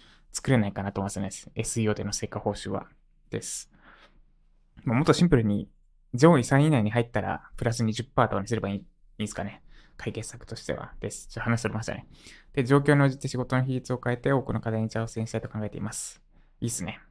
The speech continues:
チャレン-、チャレンジ精神素晴らしいっすね。確かに自分のビジネス落ち着いちゃったら、なんかやることなくなっちゃいそうっすね。で、かつ、それでまた新しいビジネス始めるかっ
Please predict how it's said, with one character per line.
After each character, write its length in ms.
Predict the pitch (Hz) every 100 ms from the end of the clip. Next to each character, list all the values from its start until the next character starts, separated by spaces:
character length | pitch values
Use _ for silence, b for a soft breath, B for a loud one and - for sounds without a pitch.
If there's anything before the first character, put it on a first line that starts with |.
| _ _
チ 100 | -
ャ 40 | 117
レ 80 |
ン-、 180 | 113 107 -
チ 100 | -
ャ 40 |
レ 80 | 113
ン 100 | 113
ジ 80 | 113
精 160 | 117
神 160 | 110 101
素 120 | -
晴 60 | 107
ら 60 |
し 80 | 117
い 40 | 104
っ 20 |
す 100 | -
ね。 180 | - _ _ b b b b b b b b
確 140 | 165 -
か 80 |
に 100 | 95
自 120 | 113 120
分 240 | 175 214
の 80 | 202
ビ 140 | 208
ジ 40 | 180
ネ 80 |
ス 160 | 127 -
落 140 | 127 127
ち 80 | -
着 20 |
い 40 |
ち 60 | 156
ゃ 40 |
っ 40 | 151
た 100 | 139
ら、 300 | 104 104 - _ -
な 80 | 131
ん 40 |
か 60 | 117
や 140 | 120
る 60 | 131
こ 80 | 151
と 120 | 113
な 140 | 110
く 80 | 117
な 80 | 127
っ 40 |
ち 80 | -
ゃ 40 |
い 60 | 123
そ 120 | -
う 20 |
っ 20 | 117
す 160 | -
ね。 200 | - - - - - _ - _ _ _ _ _ _ -
で、 200 | 135 160
か 200 | - 170
つ、 240 | - 110
そ 160 | - 151
れ 100 | 156
で 220 | 160 151 - -
ま 180 | 147 143
た 120 | 143
新 260 | 139 143
し 100 | 143 151
い 40 |
ビ 60 | 127
ジ 100 | 127
ネ 80 |
ス 140 | 117 113
始 240 | - 117
め 100 | 120
る 80 | 127
か 140 | -
っ 100 | 117